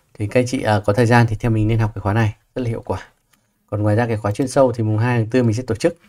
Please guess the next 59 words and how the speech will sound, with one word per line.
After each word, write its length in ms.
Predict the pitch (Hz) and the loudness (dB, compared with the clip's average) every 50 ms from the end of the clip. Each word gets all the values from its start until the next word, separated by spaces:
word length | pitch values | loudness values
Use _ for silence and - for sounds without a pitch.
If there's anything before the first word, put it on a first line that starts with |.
| _ _ - | _ _ -6
Nhưng 80 | 120 | -4
mà 220 | 113 110 107 101 101 104 - _ _ _ - | -2 -2 -2 -2 -4 -8 -14 _ _ _ -6
ở 80 | 107 | -2
đây 160 | 113 120 123 117 | -2 0 0 0
thì, 100 | 113 107 | -2 -2
à, 140 | 101 101 98 98 104 - _ _ _ _ _ _ _ _ _ - | -2 -2 -4 -6 -8 -14 _ _ _ _ _ _ _ _ _ -4
mình 140 | 110 110 107 | -2 0 2
nghĩ 100 | 127 143 | 2 2
là 80 | 151 135 | 4 4
nếu 140 | 113 110 117 | 4 4 4
anh 120 | 131 131 | 4 2
chị, 200 | - - 151 151 - | 2 -2 -4 -4 -2
à, 200 | - 113 107 101 98 92 - _ _ _ _ _ _ _ _ _ _ - | -2 -2 0 0 -2 -4 -8 _ _ _ _ _ _ _ _ _ _ -8
có 100 | 127 - | -4 0
thể 140 | 139 120 | 0 0
dành 160 | 98 104 98 98 | 0 0 -2 -2
thời 120 | 107 101 | -2 0
gian 180 | 117 123 117 117 | 0 2 0 0
học 140 | 120 113 - | -2 -4 -6
cái 80 | 101 | -10
khóa 500 | 98 - 101 101 98 98 104 110 120 135 - _ _ _ _ _ _ _ _ _ _ _ - | -8 -4 -4 -2 -2 -2 -2 -4 -4 -6 -10 _ _ _ _ _ _ _ _ _ _ _ -4
miễn 140 | 143 160 147 | -2 -2 -2
phí 200 | - 113 117 131 | -2 -2 -2 0
này 160 | 139 127 120 | -2 -4 -4
cũng 80 | - - | -8 -6
rất 100 | 147 165 | -6 -6
là 100 | 165 - | -4 -4
ổn 240 | - 110 101 90 - | -4 -4 -4 -4 -6
rồi. 120 | 98 95 - _ _ _ _ _ _ _ _ _ _ _ - | -10 -12 -14 _ _ _ _ _ _ _ _ _ _ _ -6
Thì 60 | 104 | -6
hàng 100 | 98 101 | -4 -2
ngày 160 | 104 104 104 101 | -2 -2 -2 -2
các 80 | 139 135 | -2 -2
anh 60 | 131 | -4
chị 120 | - - | -4 -10
xem 260 | 98 - 135 131 127 | -6 -4 -2 -2 -2
các 80 | 135 135 - | -4 -6 -6
cái 60 | 151 | -6
bản 120 | 135 110 104 - | -6 -6 -6 -4
tin 180 | 127 123 120 | -4 -2 -2
như 80 | 120 127 | -2 -2
này 120 | 127 113 | -2 -2
thì 120 | 107 107 110 | -4 -6 -6
các 120 | - 123 | -6 -6
anh 100 | 123 120 | -6 -6
chị 120 | - 127 | -10 -12
sẽ 120 | - 127 123 | -14 -12 -6
hiểu 220 | 131 127 107 104 | -4 -4 -4 -4
nó 60 | 107 | -4
rất 120 | 101 147 151 | -6 -4 -4
là 100 | 135 113 | -2 2
rõ. 280 | 113 131 139 135 - - _ _ _ _ _ _ _ _ _ _ _ _ - | 2 2 2 2 -2 -10 _ _ _ _ _ _ _ _ _ _ _ _ 0
Khi 60 | 147 | 2
nào 140 | 135 120 117 | 2 4 4
mua 180 | 120 131 127 | 4 4 4
và 80 | 117 110 | 4 2
khi 160 | 107 - 131 | 0 0 0
nào 100 | 123 110 | 0 2
bán. 240 | 104 95 98 117 | 0 0 -2 -6